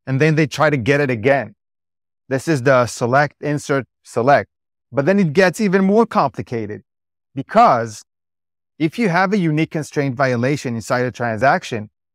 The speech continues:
it aborts the transaction, right? So you need to wrap the second insert in another transaction, <laughs> right?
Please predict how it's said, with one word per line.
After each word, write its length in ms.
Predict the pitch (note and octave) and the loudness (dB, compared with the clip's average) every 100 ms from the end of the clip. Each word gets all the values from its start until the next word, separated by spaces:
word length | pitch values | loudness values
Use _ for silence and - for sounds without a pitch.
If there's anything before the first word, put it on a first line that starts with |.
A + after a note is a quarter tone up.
| _ - | _ -6
it 100 | C#3+ | -2
aborts 380 | B2+ C3 C3+ - | -2 -2 -4 -4
the 120 | G#2+ | -8
transaction, 640 | - B2 A#2+ D3+ E3+ G2+ | -4 -4 0 0 -2 -8
right? 280 | F#2+ A#2+ C3+ _ _ _ _ _ - | -4 -4 -4 _ _ _ _ _ -20
So 120 | - _ - | -20 _ -4
you 120 | A#3+ | 0
need 180 | A#3+ G#3+ | 2 2
to 120 | F#3+ | -2
wrap 400 | B2+ C#3+ F#3 A#2 _ _ _ _ _ _ _ _ _ | 0 2 2 -2 _ _ _ _ _ _ _ _ _
the 80 | B2 | -10
second 440 | - F3+ E3 E3+ | -2 0 2 -2
insert 520 | D#3+ G3+ - C#3+ A#2 G#2 _ _ _ _ | -2 -4 -2 -2 -2 -4 _ _ _ _
in 120 | E3 E3 | -2 2
another 320 | E3 G3+ G#3+ | 4 4 2
transaction, 840 | - D3 B2+ A#2 G#2 F#2 - G2+ - _ _ _ _ _ | 0 -2 -2 0 -2 -4 -12 -14 -16 _ _ _ _ _
<laughs> 540 | _ _ _ _ _ - | _ _ _ _ _ -8
right? 360 | A#2+ - G#3+ | -8 -2 -2